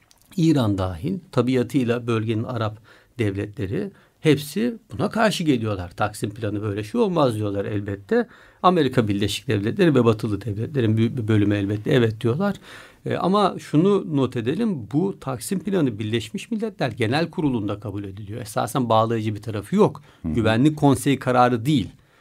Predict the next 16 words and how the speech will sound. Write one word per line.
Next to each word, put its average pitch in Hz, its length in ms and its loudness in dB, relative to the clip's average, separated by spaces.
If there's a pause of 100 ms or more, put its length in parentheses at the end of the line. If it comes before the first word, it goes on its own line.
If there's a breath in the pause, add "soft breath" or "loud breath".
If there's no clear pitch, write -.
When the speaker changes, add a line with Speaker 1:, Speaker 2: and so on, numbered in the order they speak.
(240 soft breath)
Speaker 1:
Bu 127 120 -2
da 131 60 2
işin 135 280 2
bir 131 120 2
başka 123 320 0
boyutu 110 300 -2
elbette. 110 500 0 (480 loud breath)
E, 123 140 2
küçük - 420 -2
bir 196 120 4
not. 156 360 0 (140)
Neden 143 380 6
peki 170 240 0
mesela 127 380 4
Türkiye 113 480 -2
reddediyor? 98 640 -4